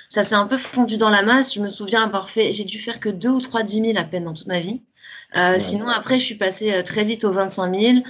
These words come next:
Speaker 1: vingt-cinq mille, cinquante mille, cent mille. Et puis, euh, et puis après, j'ai eu la chance de me faire repérer. Donc, j'avais deux, trois wildcards par-ci, par-là. Et je gagnais les matchs. Et en fait, c'est vrai que j'ai vraiment traversé ça hyper vite et, euh, et j'en suis très heureuse parce que c'est,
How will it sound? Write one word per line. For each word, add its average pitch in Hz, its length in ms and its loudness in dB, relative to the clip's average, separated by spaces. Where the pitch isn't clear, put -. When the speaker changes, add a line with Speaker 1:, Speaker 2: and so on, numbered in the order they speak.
Speaker 1:
vingt-cinq 202 300 0
mille, 220 160 2
cinquante 196 420 -2
mille, 196 340 2
cent 185 240 -2
mille. 208 320 2
Et 190 80 4
puis, 180 240 -2
euh, 165 280 0
et 202 80 0
puis 208 140 2
après, 220 240 4
j'ai 214 140 4
eu - 20 2
la 208 120 4
chance 208 200 -4
de 202 80 -4
me 185 40 -10
faire 185 180 -2
repérer. 202 500 2
Donc, 220 140 -2
j'avais 185 220 0
deux, 190 160 0
trois 196 220 -2
wildcards 190 320 0
par-ci, 180 260 -8
par-là. 180 400 0
Et 202 80 0
je 185 100 0
gagnais 208 260 2
les 196 120 0
matchs. 254 280 2
Et 208 60 -2
en 180 80 -4
fait, 254 220 -4
c'est 190 140 -6
vrai 233 180 -2
que 180 460 -2
j'ai 190 280 2
vraiment 208 420 0
traversé 196 480 -2
ça 214 220 -2
hyper 208 340 0
vite 247 240 -2
et, 180 180 2
euh, 165 340 -2
et 180 100 0
j'en 190 100 -2
suis 208 160 -4
très 220 260 2
heureuse 247 260 4
parce 202 200 -2
que 208 80 -4
c'est, 190 360 2